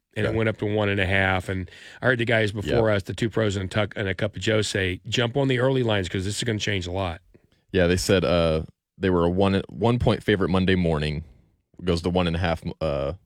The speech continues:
Speaker 2: or
Speaker 1: Monday
Speaker 2: wait,
Speaker 1: now.
Speaker 2: yeah, yeah,
Speaker 1: 'Cause
Speaker 2: one
Speaker 1: that's
Speaker 2: and a half.
Speaker 1: today, right.
Speaker 2: Yeah, yeah, yeah. Now it's two and a half.
Speaker 1: Mm. So it's gonna keep changing. Uh, but I'll ask you at nine one eight two six two five zero seven two. Brady or Mahomes after their first six years, which one would you take?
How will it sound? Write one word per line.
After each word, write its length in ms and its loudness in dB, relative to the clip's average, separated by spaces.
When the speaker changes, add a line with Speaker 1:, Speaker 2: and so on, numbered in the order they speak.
Speaker 2:
or 100 0
Speaker 1:
Monday 160 2
Speaker 2:
wait, 100 4
Speaker 1:
now. 340 -2
Speaker 2:
yeah, 140 2
yeah, 200 2
Speaker 1:
'Cause 120 -2
Speaker 2:
one 100 4
Speaker 1:
that's 100 2
Speaker 2:
and 80 4
a 20 6
half. 100 6
Speaker 1:
today, 160 -2
right. 220 -4
Speaker 2:
Yeah, 120 4
yeah, 100 2
yeah. 200 0
Now 260 0
it's 140 -4
two 120 -8
and 100 -8
a 60 -8
half. 120 -10
Speaker 1:
Mm. 220 -4
So 120 0
it's 140 2
gonna 180 2
keep 200 -2
changing. 360 0
Uh, 180 2
but 160 2
I'll 160 6
ask 240 2
you 120 2
at 60 -4
nine 180 4
one 100 4
eight 120 2
two 120 2
six 200 0
two 160 2
five 260 2
zero 200 2
seven 320 2
two. 320 0
Brady 400 2
or 100 4
Mahomes 520 0
after 260 0
their 120 2
first 280 0
six 200 -2
years, 240 0
which 180 -2
one 160 2
would 140 -2
you 80 0
take? 240 -2